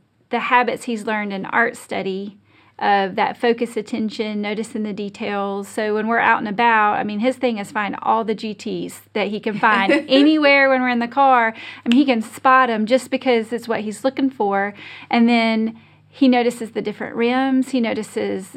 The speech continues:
Speaker 1: even the shades of the co-, I mean, he is all about it. So I see that skill that he's learned in our picture study habit transfer over to his detail of noticing,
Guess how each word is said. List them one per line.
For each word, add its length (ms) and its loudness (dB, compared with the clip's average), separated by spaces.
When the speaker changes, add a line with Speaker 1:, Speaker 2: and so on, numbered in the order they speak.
Speaker 1:
even 640 0
the 100 0
shades 300 -2
of 60 -6
the 100 -8
co-, 160 -4
I 80 -2
mean, 200 -4
he 180 2
is 200 -2
all 220 4
about 340 2
it. 200 -4
So 120 2
I 160 4
see 300 -2
that 240 0
skill 760 -2
that 120 -4
he's 220 -2
learned 260 -2
in 180 -8
our 400 -6
picture 300 -4
study 560 -4
habit 640 -8
transfer 480 -2
over 300 2
to 160 -6
his 220 -2
detail 480 -4
of 120 -6
noticing, 760 -8